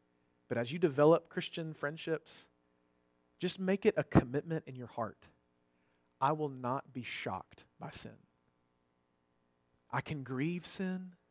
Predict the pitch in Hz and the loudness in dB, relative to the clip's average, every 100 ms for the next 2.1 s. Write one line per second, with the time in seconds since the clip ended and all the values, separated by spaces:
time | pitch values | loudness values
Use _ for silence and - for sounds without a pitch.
0 | _ _ _ _ _ _ - 127 - 156 | _ _ _ _ _ _ -12 -6 -2 2
1 | 151 151 160 185 - - - 175 170 175 | 0 0 -2 -2 -8 -8 -6 -4 -4 -6
2 | 175 | -10